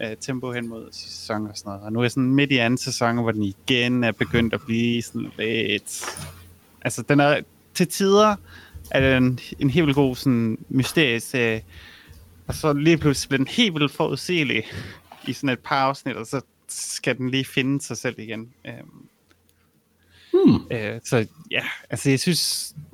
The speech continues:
Speaker 1: der, der er rigtig mange, der godt kan lide Dark, og, og den gør det også godt på mange måder. Den prøver ikke at være mere fancy, end den er.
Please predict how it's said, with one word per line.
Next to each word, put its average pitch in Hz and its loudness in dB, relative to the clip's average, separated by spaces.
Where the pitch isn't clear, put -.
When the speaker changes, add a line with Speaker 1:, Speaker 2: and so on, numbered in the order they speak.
Speaker 1:
der, 147 2
der - 2
er 147 2
rigtig 180 2
mange, 139 2
der 127 0
godt 127 0
kan 135 0
lide 117 0
Dark, 117 0
og, - -2
og - -6
den 120 -8
gør 131 2
det 127 0
også - -6
godt - -2
på 131 -2
mange 117 0
måder. 110 0
Den 110 -2
prøver 127 -2
ikke 120 0
at 101 -4
være 113 0
mere 117 2
fancy, 120 -2
end 104 0
den 104 -2
er. 104 2